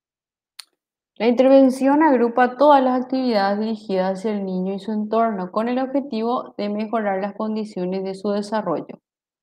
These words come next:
Los ámbitos de actuación y la modalidad de intervención se van a establecer en función a la edad, características y necesidades del niño,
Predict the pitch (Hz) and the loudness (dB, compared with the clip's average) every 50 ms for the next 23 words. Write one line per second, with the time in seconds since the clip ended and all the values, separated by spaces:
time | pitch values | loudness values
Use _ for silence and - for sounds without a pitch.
0 | _ _ _ _ _ _ _ _ _ _ _ 226 247 254 240 - - 254 262 269 | _ _ _ _ _ _ _ _ _ _ _ 2 2 2 2 4 4 6 6 6
1 | 277 285 277 285 294 277 285 294 285 285 285 285 285 285 269 277 - 226 220 220 | 4 2 2 2 2 2 4 2 2 0 2 2 2 2 2 0 -4 -6 -6 -6
2 | - - - 226 220 220 214 214 208 208 214 220 233 240 240 247 247 240 214 196 | -10 -8 -6 -4 -2 -2 -2 -2 -2 -2 0 0 0 0 0 0 0 0 0 -2
3 | 196 196 208 208 208 214 226 226 226 214 - 208 202 190 226 214 196 196 196 202 | -2 -4 -4 -6 -6 -6 -6 -6 -6 -8 -8 -10 -8 -6 -6 -6 -4 -4 -6 -10
4 | 196 _ 208 208 214 214 214 208 - 202 185 175 - 202 208 202 220 214 202 208 | -8 _ -4 -2 -2 -2 -4 -4 -6 -8 -8 -6 -6 -8 -6 -6 -6 -6 -6 -6
5 | 190 185 180 175 175 196 220 226 214 208 208 226 254 - - _ _ _ _ _ | -6 -4 -4 -4 -2 -2 -2 -2 0 0 0 0 0 -2 -10 _ _ _ _ _
6 | _ _ _ _ _ _ - 226 233 247 254 247 269 269 247 240 233 - - 226 | _ _ _ _ _ _ 0 2 2 2 0 0 -2 -2 -2 -4 -4 -6 -10 -4
7 | - 247 262 254 233 220 214 214 208 226 226 214 240 233 220 196 185 185 196 202 | -2 -2 -2 0 0 0 0 0 -2 -2 -6 -4 -2 0 0 0 2 2 0 0
8 | 208 220 240 254 247 220 190 180 175 | -2 0 0 0 0 0 -2 -4 -8